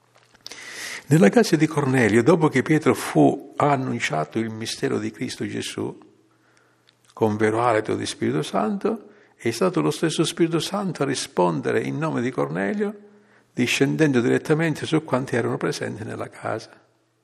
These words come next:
Pietro stava ancora parlando quando lo Spirito Santo discese sopra tutti coloro che ascoltavano la parola.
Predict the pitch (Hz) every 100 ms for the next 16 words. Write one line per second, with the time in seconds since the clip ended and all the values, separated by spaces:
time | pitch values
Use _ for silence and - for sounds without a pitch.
0 | _ _ _ _ _ _ _ _ _ _
1 | _ _ _ - - - _ _ - 120
2 | 117 117 - 113 113 107 110 113 - 120
3 | 110 107 107 110 110 131 170 87 85 85
4 | - _ _ _ _ _ _ _ _ -
5 | 104 104 104 107 - - 101 104 - 139
6 | 160 - 110 107 - 123 - - 131 113
7 | - - 160 - 123 - 180 208 196 -
8 | - - _ - 110 - 165 160 - 110
9 | 117 107 113 113 113 113 113 117 117